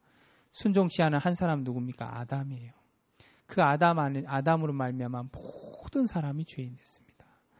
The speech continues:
근데 또 그 한 분의 순종하심으로 모든 사람이, 많은 사람이 의인이 되리라 그랬습니다. 예, 그 많은 사람이 의인 되는 것은 예수님의 순종하심이었습니다.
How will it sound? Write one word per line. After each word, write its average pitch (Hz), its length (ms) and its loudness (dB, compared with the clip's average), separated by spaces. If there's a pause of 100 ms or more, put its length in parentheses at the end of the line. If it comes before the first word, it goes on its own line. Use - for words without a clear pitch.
(480)
근데 220 200 12
또 214 220 12
그 202 160 10
한 302 280 8
분의 277 220 12
순종하심으로 156 960 4
모든 - 360 -2
사람이, 147 640 -2
많은 147 320 0
사람이 156 460 -2
의인이 196 400 2
되리라 127 360 -4
그랬습니다. 127 720 -18 (840)
예, 135 260 2 (560)
그 - 120 2
많은 220 440 10
사람이 220 400 4
의인 147 360 2
되는 127 280 -4
것은 120 540 -10 (500)
예수님의 143 520 2
순종하심이었습니다. 143 1160 -4